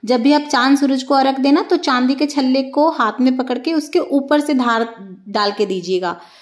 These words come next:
तो देखिए, इस तरीके से चांदी के छल्ले के ऊपर से इस तरीके से हम अर्घ देते हैं और बोलते हैं, "हरे बांस की छाबड़ी, गल मोतियन का हार, चांद सूरज को अर्घ देऊं,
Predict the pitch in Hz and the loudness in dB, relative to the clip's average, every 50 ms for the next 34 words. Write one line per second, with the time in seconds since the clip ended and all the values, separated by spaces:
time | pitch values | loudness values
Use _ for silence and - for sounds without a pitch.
0 | _ _ - - 226 220 220 226 277 277 277 277 - 269 262 254 269 269 269 294 | _ _ -4 0 0 0 2 2 2 0 0 0 -2 -2 -2 0 -2 -2 -2 -2
1 | 277 277 277 240 226 233 240 240 254 254 254 269 240 240 247 240 247 254 254 247 | -4 -2 -2 -2 -2 -2 -2 -4 -4 -4 -4 -4 -2 -2 -2 -2 0 -2 -2 0
2 | 254 254 254 349 330 294 294 - - 214 202 202 - 214 214 254 247 269 294 302 | -2 -4 -2 -2 -4 -4 -4 -2 -4 -4 -4 -4 -6 -6 -4 -2 0 2 2 2
3 | 302 208 214 208 202 190 185 180 180 - 196 185 190 190 190 - 202 202 196 190 | 0 -2 -4 -4 -4 -4 -6 -6 -4 -4 -6 -6 -8 -8 -8 -4 -2 -2 -2 0
4 | 196 202 202 208 208 233 247 247 269 294 349 370 - - - _ _ - _ _ | 0 0 0 0 0 -2 0 0 0 0 0 -2 -6 -12 -20 _ _ -20 _ _
5 | _ _ _ _ _ _ _ _ _ _ _ - - 214 220 226 269 311 349 311 | _ _ _ _ _ _ _ _ _ _ _ -8 -4 -2 0 2 2 2 2 2
6 | 311 294 269 277 277 285 285 - - - - 285 294 302 302 302 - 262 226 220 | 2 2 4 4 2 2 0 -2 -4 0 4 4 6 6 4 2 -2 -2 0 0
7 | 233 254 269 269 240 208 214 214 226 233 254 294 349 349 - - - _ _ - | 2 2 2 2 2 2 2 2 2 2 2 0 0 -2 -6 -16 -20 _ _ -10
8 | 202 190 233 262 294 320 330 330 339 330 330 311 294 277 269 262 262 254 254 254 | -4 0 2 4 4 4 4 4 4 2 2 2 4 4 4 2 2 0 0 -2
9 | 240 226 214 208 202 208 196 208 226 262 311 359 - - - _ _ _ _ _ | 0 0 -2 -2 -2 -2 0 0 2 0 0 -2 -4 -6 -16 _ _ _ _ _
10 | _ _ _ - - - 269 247 254 285 330 370 359 - - 302 285 262 262 254 | _ _ _ -8 -2 0 2 4 4 4 4 2 2 2 2 4 4 4 4 2
11 | 247 262 - - 302 311 311 - - 226 247 269 285 285 - 294 254 220 233 226 | 0 -2 0 0 0 0 0 -2 -2 0 0 0 0 0 0 -2 0 2 2 2
12 | 226 247 294 381 | 2 2 2 0